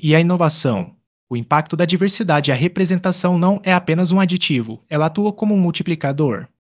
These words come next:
Quando vozes diversas estão presentes e igualmente representadas em cargos de liderança, isso gera efeitos positivos em toda a organização.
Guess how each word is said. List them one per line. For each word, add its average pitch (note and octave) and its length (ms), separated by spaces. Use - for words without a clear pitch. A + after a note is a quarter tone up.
Quando D#3 200
vozes D3+ 400
diversas D#3+ 560
estão E3+ 280
presentes F3 480
e D3 40
igualmente E3+ 520
representadas E3+ 720
em C#3+ 80
cargos E3 440
de E3 140
liderança, E3+ 720
isso F#3+ 260
gera F#3 240
efeitos F#3+ 460
positivos F#3+ 600
em C#3+ 100
toda G3 280
a F#3+ 40
organização. D#3 840